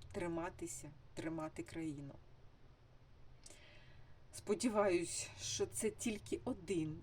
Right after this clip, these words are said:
із варіантів розвитку. Тобто я не сподіваюсь, я впевнена,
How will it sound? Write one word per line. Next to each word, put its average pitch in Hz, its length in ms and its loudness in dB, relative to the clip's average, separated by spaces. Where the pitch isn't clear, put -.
із 165 160 -4
варіантів 165 800 2
розвитку. 339 760 0
Тобто - 260 0
я 165 140 4
не 165 100 0
сподіваюсь, 180 840 2
я 156 220 0
впевнена, - 720 0